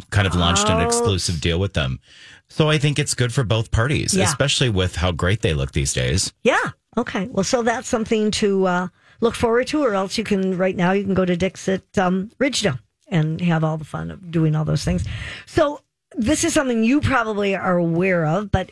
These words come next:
Speaker 2: um, I know everybody, you know, looks forward to Fashion Week,
Speaker 1: Mm-hmm.
Speaker 2: Minnesota.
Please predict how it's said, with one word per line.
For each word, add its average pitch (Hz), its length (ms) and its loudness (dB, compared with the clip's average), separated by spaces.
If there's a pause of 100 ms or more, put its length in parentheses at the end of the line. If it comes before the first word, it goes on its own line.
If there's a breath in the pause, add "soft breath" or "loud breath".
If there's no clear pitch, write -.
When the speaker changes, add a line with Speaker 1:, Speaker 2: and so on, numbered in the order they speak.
(100)
Speaker 2:
um, 175 280 0
I 190 140 0
know 196 160 0
everybody, 196 580 0
you 196 80 0
know, 170 100 4
looks 170 320 0
forward 180 320 0
to 165 280 0
Fashion 165 480 -2
Week, 165 400 -2
Speaker 1:
Mm-hmm. 104 420 2
Speaker 2:
Minnesota. 175 720 0